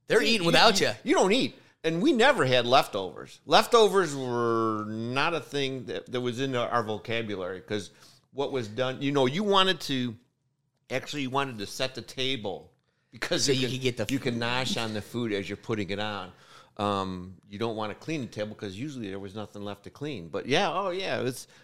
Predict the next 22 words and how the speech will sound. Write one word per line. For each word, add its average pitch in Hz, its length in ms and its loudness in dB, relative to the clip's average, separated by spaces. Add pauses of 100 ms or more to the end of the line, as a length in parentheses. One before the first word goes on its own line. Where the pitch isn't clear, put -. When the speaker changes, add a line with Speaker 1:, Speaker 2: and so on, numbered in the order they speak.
(140)
Speaker 2:
we 151 140 -4
had 165 160 -2
to 156 60 0
whistle. 143 380 -2
My 104 160 -6
mom 131 360 -4
could 120 120 -4
whistle 127 380 -2
three 131 240 -8
streets 135 320 -8
over. 131 380 -2
Everybody 123 360 0
heard 131 220 0
it, 131 80 -6 (300)
and 120 160 0
all 135 240 4
of 127 120 0
our 120 120 2
friends 156 400 0
knew 143 280 4
that 139 380 4
whistle. 113 800 -2